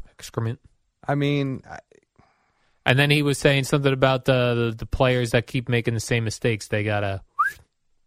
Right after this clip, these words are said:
Speaker 1: hit the bricks.
Speaker 2: How about you? Sh-, well, I don't know that he didn't. I remember last year he skipped a lot of the off-season stuff.
Speaker 1: Yeah.
Speaker 2: I don't know what he did and didn't do this year. I'd have to look.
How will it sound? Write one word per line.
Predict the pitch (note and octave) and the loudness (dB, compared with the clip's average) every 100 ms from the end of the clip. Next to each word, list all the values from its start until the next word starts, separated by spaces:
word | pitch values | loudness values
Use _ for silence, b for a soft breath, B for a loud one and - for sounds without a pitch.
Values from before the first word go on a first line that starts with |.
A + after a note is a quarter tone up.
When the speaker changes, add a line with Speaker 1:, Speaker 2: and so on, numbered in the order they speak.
| _ - - _ _ _ _ _ _ _ | _ -20 -20 _ _ _ _ _ _ _
Speaker 1:
hit | - C4 - | -4 -4 0
the | A3 | -2
bricks. | E3 A3 G3 - - - - _ _ - _ _ _ _ _ _ | 0 -2 -2 -6 -10 -10 -16 _ _ -20 _ _ _ _ _ _
Speaker 2:
How | - | -4
about | C3+ D#3 D3+ C#3 | 2 2 0 -2
you? | C3 | -4
Sh-, | G2+ - | -2 -4
well, | A#2 A2 G#2 F2 | -2 0 0 2
I | C3 | 2
don't | D3 C3+ | 4 2
know | B2 A#2 | 2 2
that | G#2+ | 2
he | G2 | -2
didn't. | F2 F#2+ D2 D2 - - _ _ _ _ _ G2 | -2 -4 -4 -10 -16 -20 _ _ _ _ _ -2
I | |
remember | G#2 A#2+ A#2 | 0 2 2
last | A2+ A#2+ B2 - G2+ | 2 2 0 -2 -2
year | F2+ | -2
he | F#2 E2 | -4 -8
skipped | - - B2+ - | -8 -2 -2 0
a | |
lot | G#2 G#2 G2+ | 0 2 2
of | |
the | F#2+ | 0
off-season | G2 F#2+ - F#2+ E2 | 0 -2 -2 -4 -4
stuff. | - D#2+ - | -6 -8 -6
Speaker 1:
Yeah. | A2 A2 F3 | -6 -4 -2
Speaker 2:
I | A#2+ | -2
don't | G#2+ F#2 A#2 C3 | 0 2 2 2
know | B2 | 0
what | A#2 A2+ F2+ | 2 0 0
he | B2 | -4
did | G#2+ A2 | 0 0
and | G2+ F#2+ | 2 0
didn't | G#2+ G#2+ | -2 -2
do | G2 F#2+ | -2 0
this | G#2 - | -2 -2
year. | A2 | 0
I'd | F2+ | 2
have | F#2 | 0
to | F#2+ | -2
look. | F2 G2+ B2 | -2 0 -2